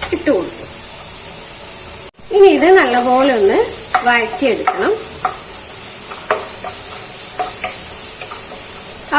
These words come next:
ഉള്ളിയുടെയും ക്യാരറ്റിൻ്റെയൊക്കെ പച്ചമണം ഒന്ന് മാറി വരണം, അത്ര മതിയാവും. ഇനി ഇതിലോട്ട് ആവശ്യത്തിനുള്ള ഉപ്പ്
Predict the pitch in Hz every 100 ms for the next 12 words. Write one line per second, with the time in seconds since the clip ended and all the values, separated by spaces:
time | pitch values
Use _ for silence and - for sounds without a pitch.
0 | 302 294 285 285 311 320 277 - 254 247
1 | 220 233 330 440 - - - 330 - 381
2 | 370 370 240 208 392 - - - - -
3 | 269 247 226 208 190 180 226 403 - -
4 | - - - - 302 302 247 196 185 190
5 | 381 - - - - - - - - -
6 | - - - - - 403 403 311 370 381
7 | 466 466 392 311 294 285 294 277 247 285
8 | 302 -